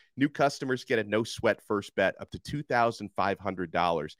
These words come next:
That's twenty-five hundred dollars back in bonus bets if your first bet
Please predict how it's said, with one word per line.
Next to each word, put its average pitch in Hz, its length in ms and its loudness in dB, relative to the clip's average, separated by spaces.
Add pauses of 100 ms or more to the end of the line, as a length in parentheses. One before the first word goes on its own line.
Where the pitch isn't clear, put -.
(140)
That's 139 200 0
twenty-five 185 680 2
hundred 170 320 0
dollars 151 400 4
back 143 460 6
in 135 160 -6
bonus 156 460 6
bets 151 360 4
if 147 160 -6
your 147 120 -4
first 143 380 0
bet 135 200 4